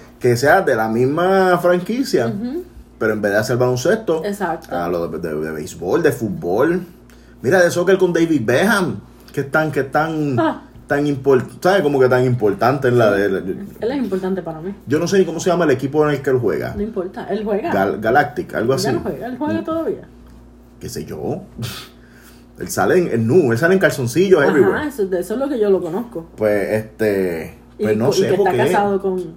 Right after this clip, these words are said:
Speaker 1: Eh, y, y se ve tan estu-, para mí se ve tan estúpida. Y la quisieron hacer tan stylish.
Speaker 2: La cosa es que
Speaker 1: No
Speaker 2: yo
Speaker 1: me
Speaker 2: la quiero ver.
Speaker 1: interesa lo
Speaker 2: Yo sé
Speaker 1: más
Speaker 2: que tú no
Speaker 1: mínimo
Speaker 2: la
Speaker 1: la
Speaker 2: vas a
Speaker 1: jodida
Speaker 2: ver.
Speaker 1: película. Lo más seguro la veo y me muero de la risa,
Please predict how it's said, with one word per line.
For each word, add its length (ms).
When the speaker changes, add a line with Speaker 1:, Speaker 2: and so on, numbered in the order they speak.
Speaker 1:
Eh, 180
y, 40
y 40
se 160
ve 160
tan 220
estu-, 520
para 140
mí 100
se 100
ve 100
tan 200
estúpida. 680
Y 60
la 120
quisieron 300
hacer 280
tan 140
stylish. 840
Speaker 2:
La 120
cosa 160
es 80
que 100
Speaker 1:
No 60
Speaker 2:
yo 60
Speaker 1:
me 100
Speaker 2:
la 80
quiero 200
ver. 100
Speaker 1:
interesa 320
lo 120
Speaker 2:
Yo 40
sé 80
Speaker 1:
más 80
Speaker 2:
que 80
tú 140
no 60
Speaker 1:
mínimo 60
Speaker 2:
la 60
Speaker 1:
la 60
Speaker 2:
vas 40
a 100
Speaker 1:
jodida 120
Speaker 2:
ver. 100
Speaker 1:
película. 240
Lo 60
más 160
seguro 240
la 120
veo 200
y 40
me 80
muero 320
de 60
la 120
risa, 500